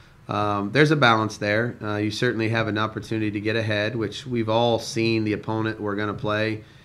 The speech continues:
in week one. We've all, you know, done our, our research and our work. We know who those, who those players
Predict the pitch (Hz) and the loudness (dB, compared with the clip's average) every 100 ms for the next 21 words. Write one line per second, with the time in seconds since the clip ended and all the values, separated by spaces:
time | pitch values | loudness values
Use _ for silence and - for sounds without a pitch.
0 | - 107 98 104 110 104 107 113 110 104 | -10 -4 0 0 0 0 0 2 0 2
1 | 117 113 104 - - 113 101 98 101 107 | 2 2 0 -6 -6 -2 -2 -2 -4 -6
2 | 110 104 110 110 104 104 - - - 110 | -8 -2 0 2 0 -2 -10 -20 -8 -2
3 | 101 101 113 - 113 110 104 101 98 101 | 0 2 0 0 -2 -2 -2 -2 0 -2
4 | 107 107 101 107 110 107 107 - 117 113 | -2 -2 -2 0 0 0 -4 -2 0 2
5 | 110 107 104 - - 107 110 107 104 - | 2 0 -2 -12 -10 -2 0 0 -2 -2
6 | 110 110 110 104 - | 0 2 2 0 -4